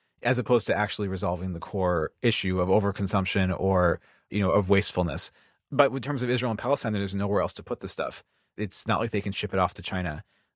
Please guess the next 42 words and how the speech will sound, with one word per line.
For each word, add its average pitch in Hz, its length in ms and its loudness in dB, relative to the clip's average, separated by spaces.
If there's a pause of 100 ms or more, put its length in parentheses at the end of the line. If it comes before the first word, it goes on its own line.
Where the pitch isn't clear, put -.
you 98 100 -2
know, 90 60 -2
so 92 160 -2
easily. 85 500 -2 (300)
And 85 300 -6 (100)
certainly 98 580 -2
Israel's 98 300 0
neighbors 101 340 2
aren't 95 200 0
gonna 90 160 -2
take - 240 -2
it. - 180 -6 (640)
So 120 120 2
all 127 140 6
of 120 60 0
this 117 160 -8
is 107 80 -8
just - 240 -10
to 90 60 -14
say 120 280 0
that 98 260 -4
looking 127 400 -4
at 101 280 -2 (320)
this 107 480 -4
sort - 200 -10
of 92 120 -6
sense - 520 -2 (220)
of 98 280 -2
people 107 400 -2
wanting 107 340 0
to - 140 -10
be 104 200 -4
more 101 200 0
like 95 140 -2
Americans 101 500 -2
and 98 120 0
the 95 60 0
natural 98 420 4
waste 87 220 0
byproducts, 95 560 2 (420)
and 104 160 0
Israel, 147 460 4